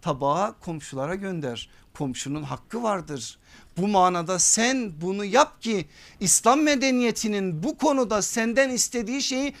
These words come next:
yerine getirmiş olasın. Abdullah İbni Amr rivayet ediyor radıyallahu anhuma.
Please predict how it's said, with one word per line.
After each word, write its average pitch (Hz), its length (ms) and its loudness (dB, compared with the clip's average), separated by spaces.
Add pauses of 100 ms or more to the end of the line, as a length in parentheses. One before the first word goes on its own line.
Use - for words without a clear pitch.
(120)
yerine 240 320 6
getirmiş 220 520 2
olasın. 127 540 0 (800)
Abdullah 277 500 8
İbni 269 260 0
Amr 262 240 4
rivayet 185 460 6
ediyor 151 300 2
radıyallahu 170 680 2
anhuma. 151 560 0